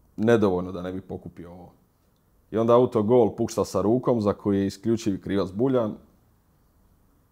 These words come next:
Sporo i kasno izlazi na ovu loptu, ovdje već treba biti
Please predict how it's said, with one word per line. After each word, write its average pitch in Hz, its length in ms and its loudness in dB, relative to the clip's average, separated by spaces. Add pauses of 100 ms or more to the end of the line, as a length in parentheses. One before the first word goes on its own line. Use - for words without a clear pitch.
(580)
Sporo - 1000 2
i 98 160 -6
kasno 110 380 0
izlazi 101 320 -2
na 101 100 -2
ovu 104 100 0
loptu, 107 420 0
ovdje 98 180 -2
već 101 260 -4
treba 95 240 -6
biti 98 340 -10